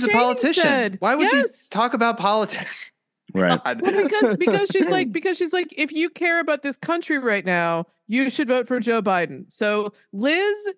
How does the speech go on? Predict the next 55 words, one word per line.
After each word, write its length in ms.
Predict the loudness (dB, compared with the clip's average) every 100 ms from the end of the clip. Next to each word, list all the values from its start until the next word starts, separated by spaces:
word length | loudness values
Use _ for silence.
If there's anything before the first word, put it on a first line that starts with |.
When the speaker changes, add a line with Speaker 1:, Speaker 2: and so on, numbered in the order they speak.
| -8
Speaker 1:
Cheney 500 | -2 0 0 0 -2
did 240 | -2 -2
not 360 | 0 0 -2 -4
say, 440 | 0 0 2 -2
"Go 320 | -2 0 0
register 480 | 0 -2 -4 -6 -4
as 100 | -2
a 40 | -2
Republican 680 | -2 -2 -4 -2 -2 -2 -6 _ _
and 160 | -2 0
vote 200 | 2 0
for 100 | -2
my 160 | 0 0
friend 240 | 0 -2
Nikki 260 | -2 -2 -2
Haley." 460 | 0 0 0 -4 -8 -8 0
Speaker 3:
Yeah, 180 | 2
Speaker 1:
She 80 | 4
Speaker 3:
she 60 | 4
was 120 | 4
like, 80 | 4
Speaker 1:
said, 60 | 4
Speaker 3:
"Just 160 | 2
vote 100 | 0 2 4
for 80 | 4
Speaker 1:
"Vote 40 | 4
for 60 |
Speaker 3:
Biden." 180 | 2 4
Speaker 1:
Joe 240 | 4 2
Biden." 440 | 2 0 2 2 2
Speaker 3:
Yeah, 160 | 2 0
Speaker 1:
So 180 | 0
Speaker 3:
screw 100 | 2 4
Speaker 1:
when 80 |
she 100 | 4
Speaker 3:
it. 100 | 2
Speaker 1:
said 180 | 2 0 0
that, 140 | 0
I 80 | 0
was 200 | -2 0
like, 420 | 0 0 -2 -8 _ _ _ _ -2
"Oh, 320 | 0 0 -2
Nikki 280 | -4 -6 -2
Haley 280 | 0 0 0
doesn't 200 | -2 -2
have 100 | -2
a 80 |
political 380 | -2 -2 -2 -4
future 380 | -2 -2 -2 -2
anymore." 400 | -2 -4 -4 -2
If 120 | 0
you 200 | 0 -2
can't 400 | -2 -2 -2 -2
win 240 | -2 -2 0
over 580 | 0 0 0 0 -2 -4